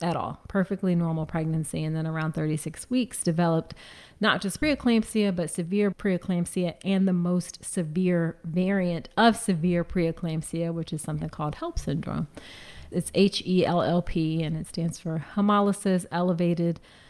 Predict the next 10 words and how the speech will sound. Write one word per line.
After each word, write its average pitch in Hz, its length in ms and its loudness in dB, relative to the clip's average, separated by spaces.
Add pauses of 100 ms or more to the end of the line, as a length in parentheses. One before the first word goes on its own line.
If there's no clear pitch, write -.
(200)
liver 190 260 4
enzymes, 165 800 0
and 156 300 -4
low 165 200 2
platelets. 151 760 -4 (200)
And 196 160 4
it's 185 160 2
when 196 120 4
preeclampsia 196 600 2
affects 175 360 -4